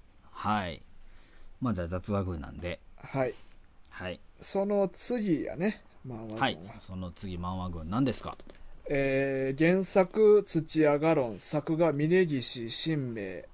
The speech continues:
Speaker 1: はい。
Speaker 2: 峯岸神明やな。
Speaker 1: はい。
Speaker 2: はい。えー、オールドボーイです。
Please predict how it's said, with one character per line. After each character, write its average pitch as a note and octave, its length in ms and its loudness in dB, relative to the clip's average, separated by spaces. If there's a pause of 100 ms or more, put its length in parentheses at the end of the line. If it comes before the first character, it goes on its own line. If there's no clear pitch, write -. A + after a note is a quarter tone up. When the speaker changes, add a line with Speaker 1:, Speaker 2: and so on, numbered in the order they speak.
(580)
Speaker 1:
は G#2+ 100 -6
い。 G2+ 120 -8 (800)
Speaker 2:
峯 D3 340 -4
岸 - 280 -8 (220)
神 G#2+ 120 -10
明 E2+ 80 -14
や F#2 140 -16 (120)
な。 C3 140 -12 (640)
Speaker 1:
は F#2+ 160 -10
い。 E2 80 -10 (480)
Speaker 2:
は C#3 160 0
い。 - 100 -4 (320)
え C3+ 840 -4
ー、 - 40 -20 (100)
オ A3+ 260 10
ー - 20 10
ル A3 140 8
ド F#3+ 320 6
ボ D3 260 6
ー G#2+ 40 -4
イ - 20 -10
で - 140 -14
す。 - 280 -12